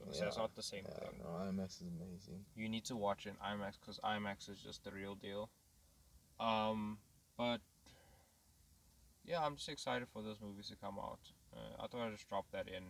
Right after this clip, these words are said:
Speaker 1: you know, because
Speaker 2: I
Speaker 1: it
Speaker 2: don't know, it's, it's a cool fact. Uh, I don't know.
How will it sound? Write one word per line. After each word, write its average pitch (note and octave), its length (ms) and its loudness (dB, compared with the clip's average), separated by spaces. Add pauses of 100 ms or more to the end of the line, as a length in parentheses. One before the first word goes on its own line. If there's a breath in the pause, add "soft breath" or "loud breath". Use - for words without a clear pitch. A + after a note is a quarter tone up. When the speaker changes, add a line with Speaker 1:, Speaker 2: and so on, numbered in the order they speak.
(340)
Speaker 1:
you G2+ 80 -8
know, F#2 180 -6
because - 480 -10
Speaker 2:
I - 60 2
Speaker 1:
it - 20 2
Speaker 2:
don't B3+ 100 4
know, F#3 240 8
it's, - 200 -12
it's F#3+ 200 2
a G#3 60 8
cool D#3+ 240 8
fact. G#2 320 8 (220)
Uh, G#2 280 10
I E3 40 10
don't B2+ 180 10
know. G2+ 200 6